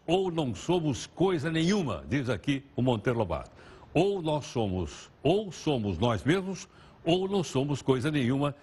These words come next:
diz aqui o Monteiro Lobato. Isso é um recado a nós brasileiros.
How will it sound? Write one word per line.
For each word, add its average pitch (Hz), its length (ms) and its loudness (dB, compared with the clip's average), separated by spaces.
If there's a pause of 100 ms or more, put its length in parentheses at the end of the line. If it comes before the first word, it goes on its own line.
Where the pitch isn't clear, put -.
(180)
diz 120 100 0
aqui 127 380 0
o 110 80 -4
Monteiro 123 380 0
Lobato. 92 320 -4
Isso - 80 -2
é 139 40 0
um 147 100 0
recado 123 600 0
a 98 80 0
nós 107 240 0
brasileiros. 101 640 -4